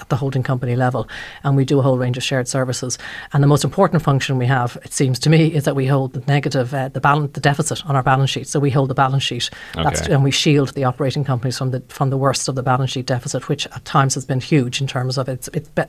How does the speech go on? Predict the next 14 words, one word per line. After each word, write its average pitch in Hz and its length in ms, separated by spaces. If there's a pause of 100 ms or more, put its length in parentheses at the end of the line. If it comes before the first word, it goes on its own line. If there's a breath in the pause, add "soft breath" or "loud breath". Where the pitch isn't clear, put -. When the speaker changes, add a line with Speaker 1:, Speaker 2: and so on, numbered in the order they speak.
Speaker 1:
pension 147 340
deficit, 123 380
Speaker 2:
Mm-hmm. 78 520
Speaker 1:
close 147 220
to 151 100
a - 20
billion 135 320
at 127 80
times, 127 340
and, 131 100
and 131 320
obviously 135 300
that 131 180
the 131 260